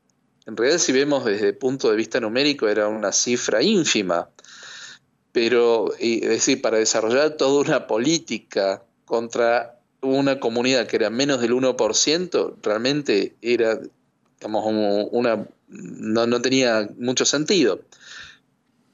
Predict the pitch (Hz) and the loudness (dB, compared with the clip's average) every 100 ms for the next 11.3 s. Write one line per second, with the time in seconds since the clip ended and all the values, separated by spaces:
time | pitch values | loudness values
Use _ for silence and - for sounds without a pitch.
0 | _ - 151 156 180 214 208 214 - - | _ -2 2 4 2 2 2 0 -2 -8
1 | _ - 151 135 135 127 127 120 131 147 | _ -2 0 2 2 2 2 0 0 2
2 | 220 180 - 117 107 - - 117 - 113 | 2 0 0 -2 -2 -6 -6 -4 -2 -2
3 | 110 120 110 131 151 156 143 131 135 139 | 0 -2 -2 0 0 2 2 2 2 2
4 | 117 95 90 98 110 - - 139 131 107 | 0 -2 -10 -6 -6 -4 -2 0 2 0
5 | 101 113 101 123 185 175 - - 160 147 | -2 -2 -2 0 0 0 -2 -2 0 0
6 | 147 139 151 127 127 156 - _ _ _ | 0 0 2 2 2 -2 -6 _ _ _
7 | _ _ _ - 196 - - 156 135 185 | _ _ _ -2 0 -2 -2 0 0 0
8 | 233 - - 123 120 117 120 120 123 123 | -2 -2 -2 -2 -2 -2 2 4 2 0
9 | - - - - 120 123 - 165 156 127 | -6 -4 -2 0 0 2 2 2 0 0
10 | 123 135 139 - 131 139 139 156 147 - | 0 -2 -4 -2 0 2 0 0 -2 -2
11 | 151 147 165 | -2 0 -2